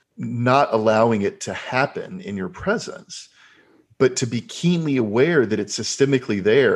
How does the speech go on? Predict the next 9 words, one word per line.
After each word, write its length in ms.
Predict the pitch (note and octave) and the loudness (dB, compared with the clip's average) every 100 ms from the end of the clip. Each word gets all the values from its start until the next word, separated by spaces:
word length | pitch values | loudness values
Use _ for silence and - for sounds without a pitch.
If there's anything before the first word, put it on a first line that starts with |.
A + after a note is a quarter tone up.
| - | 0
and 120 | G#2 | -6
you 80 | G2+ | -6
have 260 | G#2+ A#2 | -4 -6
to 80 | - | -8
constantly 800 | G2 - - B2 B2+ - A2 G2+ | -12 -14 -6 -4 -4 -8 -8 -8
push 320 | G2 - A2 | -8 -6 -6
back 300 | - G2 F#2 | -4 -6 -6
against 440 | - G2 A#2+ - - | -10 -10 -10 -10 -10
it. 220 | - - | -12 -12